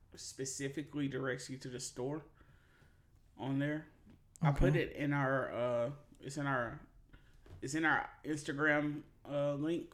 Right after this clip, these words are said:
Speaker 1: right now.
Speaker 2: Mm-hmm.
Speaker 1: Um, I'm working on a link tree so we can have the store and all the locations that the podcast is on in it. Um, damn, we do have a lot to discuss.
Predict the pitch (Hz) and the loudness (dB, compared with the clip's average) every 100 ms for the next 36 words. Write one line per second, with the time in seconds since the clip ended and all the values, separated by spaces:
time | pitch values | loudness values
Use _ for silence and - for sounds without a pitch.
0 | - 156 135 156 160 185 - 170 156 151 | -6 -4 -2 -2 -2 -4 0 2 4 2
1 | 151 151 151 - - 123 135 123 120 139 | 2 2 0 -8 -6 -2 -2 -2 -4 0
2 | 147 147 160 139 135 123 117 135 147 - | 0 0 0 0 0 -2 -2 -2 -4 -6
3 | - 170 165 165 139 117 135 131 131 131 | -4 -2 -2 -2 -4 -6 -4 -2 -2 -2
4 | 127 117 - - 147 151 151 151 151 156 | -4 -6 -6 -4 0 4 4 4 0 -6
5 | - 120 117 117 113 - - - 127 131 | -10 -6 -4 -4 -6 -10 -16 -10 -2 0
6 | 131 131 139 135 147 131 131 - 123 127 | 0 -2 -2 -4 -2 -2 -2 -6 -6 -6
7 | - 123 120 - 120 135 131 143 139 123 | -6 -4 -4 -8 -6 -4 -2 -2 -2 -4
8 | - 135 135 143 143 - - - - - | -6 -2 0 0 -2 -6 -20 -20 -20 -12
9 | - 180 202 - - - - - - - | -4 -2 -4 -8 -16 -12 -10 -10 -10 -10
10 | - - - 139 139 139 139 139 143 139 | -10 -14 -6 0 2 4 2 2 0 -4
11 | - - - - - - _ - _ _ | -16 -20 -20 -20 -20 -20 _ -20 _ _
12 | - - 185 202 180 170 147 147 143 147 | -20 -14 -10 -8 -8 -6 -8 -8 -12 -14
13 | 131 - - - | -16 -16 -16 -16